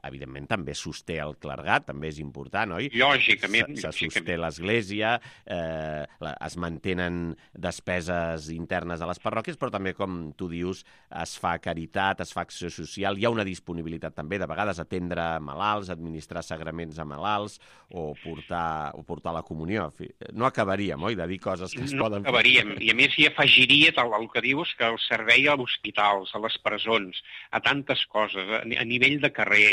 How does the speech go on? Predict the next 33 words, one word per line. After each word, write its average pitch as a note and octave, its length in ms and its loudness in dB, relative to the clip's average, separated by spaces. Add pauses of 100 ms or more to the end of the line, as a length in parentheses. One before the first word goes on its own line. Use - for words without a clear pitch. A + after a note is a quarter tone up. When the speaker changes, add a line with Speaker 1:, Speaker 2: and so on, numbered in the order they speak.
(120)
Speaker 2:
i A#2 160 -4 (100)
podríem A#2+ 400 0
dir C3 160 4
noms B2 400 -2
coneguts A2+ 540 -4
per G#2+ 120 -8
part G#2 220 -2
de G2+ 60 -4
tothom, E2+ 380 -10
però F#2+ 160 -4
no G#2 100 -2
ho G2 80 -12
farem G#2+ 220 2
perquè - 260 -4
se'ns G2 300 -8
deixaria, F#2+ 500 0 (400)
que G2+ 140 -2
Speaker 1:
Cert. G2+ 240 0
Speaker 2:
ens - 160 -8
quedaria A2+ 340 4
gent G2 280 2
pel F#2 180 -8
camí. E2+ 240 -4 (100)
Speaker 1:
Certament, D#2+ 600 -6
i D2+ 100 -10
tant. E2+ 140 -4 (160)
Com E3 160 0
animaries, C3 560 -2
Rafael, F2+ 400 -4
els E2+ 260 -6
qui F#2 220 -4
ens E2 240 -6
escolten E2+ 720 -4